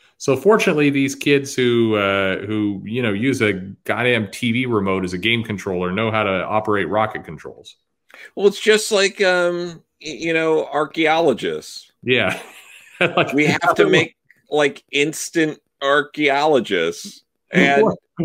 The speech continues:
Speaker 1: what does that have to do with anything?
Speaker 2: Yeah, it's, uh,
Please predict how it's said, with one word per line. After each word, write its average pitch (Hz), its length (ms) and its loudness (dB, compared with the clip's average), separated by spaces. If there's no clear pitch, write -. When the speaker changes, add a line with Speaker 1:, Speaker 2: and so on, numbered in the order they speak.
Speaker 1:
what 226 140 -2
does 277 100 2
that 262 160 0
have 247 120 -2
to 240 100 -6
do 247 140 -6
with 240 100 -6
anything? 208 500 -4
Speaker 2:
Yeah, 151 760 -2
it's, 131 360 -2
uh, 139 300 4